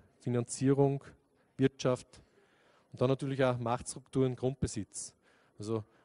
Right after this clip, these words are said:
auf diese Dinge könnte man die einfachsten Prinzipien übertragen und schauen, dass man nach denen arbeitet. Und dann natürlich gibt's noch ein paar verschiedene Methoden,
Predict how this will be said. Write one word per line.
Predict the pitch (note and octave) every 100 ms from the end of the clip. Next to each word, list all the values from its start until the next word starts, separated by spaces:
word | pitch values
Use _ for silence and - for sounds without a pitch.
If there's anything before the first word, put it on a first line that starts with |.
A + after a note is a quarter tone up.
| -
auf | -
diese | C#3+ D3
Dinge | - C3 C#3
könnte | - A#2 B2+
man | A#2+ A#2 A2 _ _
die | A2+
einfachsten | G2+ A#2+ A#2 - A2
Prinzipien | A2+ - C3 C3
übertragen | A#2 A2+ G2+ G2 A#2+
und | A2 G#2+
schauen, | - G2 A2
dass | A2
man | A#2
nach | G#2+
denen | - G#2+ A2+ A2+ _ -
arbeitet. | G2+ A#2 A2+ F2+ - - _ _ _ _ _ _ _ _ _ _ _ _ _ _ _ _ _ _ _ _ _ _ _
Und | - C3
dann | C3
natürlich | E3 F3 E3
gibt's | - -
noch | D#3+ C#3+ - -
ein | B2
paar | C3+ A#2+
verschiedene | D3 - D3 D3
Methoden, | B2+ - G#2+ A#2+ D3 G3 F#3